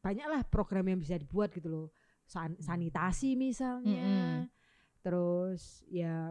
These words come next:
Speaker 1: pendidikan atau
Speaker 2: Mhm.
Speaker 1: apa, atau apa, atau memang mereka khusus untuk korban perang, eh, bu-, ya korban bencana segala macam gitu. Jadi yo kok cek tegone gitu loh. Sementara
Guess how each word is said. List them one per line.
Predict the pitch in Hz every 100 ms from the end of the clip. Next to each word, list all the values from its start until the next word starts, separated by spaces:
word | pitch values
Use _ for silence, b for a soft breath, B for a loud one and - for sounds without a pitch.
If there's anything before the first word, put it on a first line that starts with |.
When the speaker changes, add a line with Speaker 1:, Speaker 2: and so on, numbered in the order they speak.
| 170
Speaker 1:
pendidikan | 185 175 160 202 269 _ 240 226 226 220 220
atau | 180 190
Speaker 2:
Mhm. | 202
Speaker 1:
apa, | 175 160
atau | 202 175
apa, | - 185
atau | 190 196
memang | 190 196
mereka | 190 190 196
khusus | 175 196 196
untuk | 190 180 185 _ _ _ b b _
korban | 185 175 165 160
perang, | 202 269 269 247 240
eh, | 160 156
bu-, | 156
ya | 196 185
korban | 190 170 170
bencana | 165 170 208 220
segala | 220 - 165 160
macam | 170 165 180 175 175
gitu. | 160 156
Jadi | 170 226
yo | 170 170 170
kok | _ 143 -
cek | - 220
tegone | 240 240 214 202 269 233 226
gitu | 202 175
loh. | 165
Sementara | 160 175 180 220 254